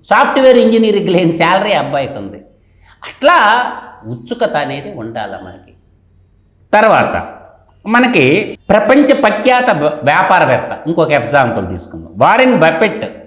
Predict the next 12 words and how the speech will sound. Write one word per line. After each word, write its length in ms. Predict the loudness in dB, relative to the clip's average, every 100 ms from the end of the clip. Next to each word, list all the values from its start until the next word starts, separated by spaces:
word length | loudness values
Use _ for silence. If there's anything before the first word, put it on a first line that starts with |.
| -20 _ _ _ -10
మనకందరికి 560 | -6 -4 0 0 0
తెలుసు, 340 | -2 -6 -10 -14 -20 -14
ఒక 160 | -8 -6
బీకామ్, 840 | -2 -2 0 -2 -2 -10 -16 -6
just 420 | -4 -4 -6 -6 -4
natural 580 | -2 -4 -6 -8 -10 -6
బీకామ్. 380 | -6 -4 -6 -8 -14 -10
ఎంతమంది 460 | -4 -2 0 0 2
బీకామ్ 360 | 0 0 0 -2
చదువుకున్న 420 | -4 -4 -4 -4
వాళ్ళు 180 | -4 -4
ఉంటారు? 500 | -4 -6 -6 -14